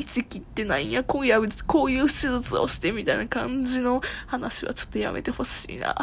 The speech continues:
て、あの、うん、我が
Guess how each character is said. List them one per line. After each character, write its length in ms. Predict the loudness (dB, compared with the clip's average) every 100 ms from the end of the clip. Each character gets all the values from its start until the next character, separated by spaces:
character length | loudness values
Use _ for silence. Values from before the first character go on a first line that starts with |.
| -4 -6 -8 -8 -10 -4
て、 100 | -4 0 -2 -2 -10 -16 -6 0 0 0 -2 -4 -2
あ 200 | 0 0
の、 540 | 0 -2 -4 -6 -8 -10 -10
う 40 | -8
ん、 400 | -6 -8 -8 -6
我 140 | -2 0
が 240 | 0 0